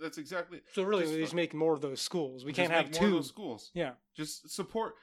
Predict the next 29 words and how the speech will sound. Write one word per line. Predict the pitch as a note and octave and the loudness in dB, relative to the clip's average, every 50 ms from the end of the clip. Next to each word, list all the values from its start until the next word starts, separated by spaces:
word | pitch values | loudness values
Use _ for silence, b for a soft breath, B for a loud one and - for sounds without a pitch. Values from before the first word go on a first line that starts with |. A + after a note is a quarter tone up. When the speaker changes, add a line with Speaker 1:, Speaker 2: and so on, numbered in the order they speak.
| b b b _ _ _ - | b b b _ _ _ -10
Speaker 1:
I | - D#3+ | -8 -6
mean, | E3 E3+ | -4 -2
I | - D#3+ F#3+ | 0 0 2
would, | G3+ G3 - - - | 2 0 -2 0 2
I | D#3+ E3+ | 2 2
would | E3+ D#3 C#3+ | 2 4 2
argue | C#3 C3+ B2+ C3+ B2+ | 2 2 2 2 2
that | C3 B2 | 2 2
we | A#2 B2+ | 2 0
should | B2 - C#3 A2 | -4 -6 -8 -8
just, | G#2 A#2+ B2 - - - - B2+ A#2+ A2 - - _ _ - | -8 -8 -8 -8 -10 -12 -14 -16 -16 -18 -20 -20 _ _ -12
in | C#3+ C#3 B2+ A#2 | -10 -8 -8 -8
general, | G2+ A#2+ B2 B2 C3 C#3 C3+ | -6 -6 -6 -4 -4 -4 -4
just | B2 C3+ C3 - - - - - | -4 -6 -6 -8 -10 -14 -14 -12
support | - B2 - - D3 D3 D3+ | -12 -10 -8 -8 -8 -8 -6
those | D3+ C#3+ C3+ | -6 -8 -8
schools | - - E3 D#3 D3 C#3 | -8 -8 -6 -6 -6 -6
more | D3+ D3+ D3 B2 | -6 -8 -6 -6
and | A#2 A2+ | -6 -6
let | A#2 - | -8 -8
the | - A2+ | -10 -14
kids | - - - A#2 G#2 G#2 | -16 -12 -12 -10 -10 -10
just | - - B2+ - - | -12 -12 -12 -12 -12
decide | - A#2+ - C#3 B2+ B2 A#2 | -14 -10 -6 -4 -4 -4 -4
what | A#2+ B2 - | -6 -8 -8
they | B2+ | -8
wanna | B2 B2+ B2+ B2+ C3 | -8 -8 -8 -8 -8
do. | C3 C#3+ D3 D#3 D3+ | -6 -6 -6 -4 -2
Speaker 2:
Yeah. | F3 D#3+ C3+ | 0 0 0